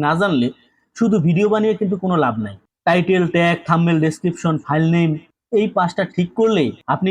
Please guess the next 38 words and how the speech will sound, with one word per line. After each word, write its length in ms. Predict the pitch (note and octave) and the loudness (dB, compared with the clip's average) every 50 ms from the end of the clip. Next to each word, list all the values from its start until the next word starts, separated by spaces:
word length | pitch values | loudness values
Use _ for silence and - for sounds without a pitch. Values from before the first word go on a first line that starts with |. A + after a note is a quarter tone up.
| F#3+ | 0
YouTube-এর 340 | G3 G3 G3 G#3 G3+ G3+ E3+ - - | 0 0 0 2 0 0 0 0 -2
চোখে 220 | G3 F3 - E3+ B2 - - B2 | -2 0 0 0 0 -2 -2 -2
ভ্যালুয়েবল 520 | C3 D3 D#3 F3+ G3 G3 G3 F#3+ G#3 G#3+ A#3 A#3+ A#3 - - | 0 2 2 2 2 2 2 2 2 0 0 -2 -4 -4 -2
কন্টেন্ট 320 | E3 D#3+ D#3 C#3+ E3+ E3 D#3+ - | -2 0 0 0 -2 -2 -2 -2
ক্রিয়েটর 300 | D#3+ E3 E3 E3 F3 C#3 D3+ | -2 -2 0 0 -2 -2 0
হয়ে 140 | F3+ G#3+ - | 0 0 0
উঠবেন, 240 | C#3 A#2+ G#2 G#2+ F#2+ E2+ - - E3 | -2 -4 -4 -8 -10 -10 -8 -6 -4
এটাই 180 | D#3+ F3+ F#3+ F3+ - | -2 -2 -2 -2 -2
স্বাভাবিক। 320 | D3 A#2 G#2+ G2 G2 F2+ - - | -2 -2 -2 -4 -8 -10 -6 -2
তারপর 180 | F#3+ G3 F#3+ A3 A3 G#3+ | 0 2 2 2 2 2
আমি 80 | A3 G3+ F3+ | 2 2 0
আপনাকে 240 | F3 G3 G#3 G#3 F3+ D3 F3 | 0 0 0 0 0 2 2
আবার 180 | E3+ G3+ G3+ G3+ G3 | 2 2 2 2 2
মনে 120 | G#3 G#3 F#3+ | 2 2 2
করে 140 | G#3 G3+ G#3 F#3+ G3+ | 2 2 2 2 0
দিতেছি 340 | G3+ F3 G#3 G3 F3+ - A3 A#3 B3 - - D3 C3+ | 0 0 -2 -2 -2 -2 -4 -4 -6 -8 -10 -6 -2
যে 100 | D3 D#3+ D#3 D#3 D#3 - - _ _ - | 0 2 2 0 -2 -6 -14 _ _ 0
টাইটেল, 500 | D3+ E3+ F3 E3 E3+ F3 E3+ E3 D#3+ D#3 D#3 D#3 - _ _ _ _ _ _ _ - | 0 2 2 2 2 2 2 2 2 2 0 -2 -6 _ _ _ _ _ _ _ -2
ট্যাগ, 320 | F3+ F3 E3+ E3+ E3 E3+ E3+ E3+ - - - | 0 2 2 2 2 0 -2 -6 -8 -4 -2
থাম্বনেল, 380 | D#3 D#3+ E3 E3 E3 E3 D#3+ D3+ D3+ | 0 0 2 2 2 0 0 0 0
ডেসক্রিপশন 500 | D3+ D3 - - E3 E3 - - E3 E3 E3 D3+ | -2 -2 -2 -4 -6 -4 -2 -2 -2 -2 0 0
এবং 140 | D3 E3 E3+ D#3+ - | 0 -2 -2 -4 -6
ফাইল 260 | - B2+ C3 C#3 C#3 C3+ C#3+ D#3 | -4 -4 -2 0 0 2 2 2
নেম, 160 | E3 E3 C3 G#2+ - - _ _ _ _ _ _ _ _ | 2 2 0 -2 -4 -8 _ _ _ _ _ _ _ _
এই 100 | - F3+ E3+ - | -2 -2 0 0
পাঁচটা 280 | E3+ F3 F3 - - A3 G3+ G#3+ | 0 -2 0 0 -2 -2 -2 -2
বিষয় 180 | - - G3+ F#3 | -2 -4 -4 -2
কিন্তু 140 | G#3+ G3 F#3 E3 | -2 -2 -2 -4
আপনাকে 200 | - F#3+ F#3 - G#3+ F3 C#3+ | -4 -6 -4 -4 -2 -2 -2
মাথায় 320 | C3+ - - D#3+ E3 F#3+ G3 E3+ C#3 | -2 -2 -2 -2 -2 -2 -2 -2 -2
রাখতে 220 | B2+ A#2 - - - A2+ | -2 -4 -6 -6 -6 -6
হবে। 120 | A2 G2+ A2+ B2 | -4 -4 -4 -2
এবং 100 | C#3 C#3 D3 D#3+ | -2 -2 -2 -2
এই 60 | D3 - - | -2 -2 -4
পাঁচটা 280 | D3 D#3 - - - G3+ G3 | -4 -4 -4 -2 -2 -2 0
বিষয় 180 | G3 F3+ G#3+ F#3+ G3+ | 0 0 0 0 0
যদি 120 | F#3 F3 F3 | 0 -2 -2
আপনি 120 | E3+ - | -2 -4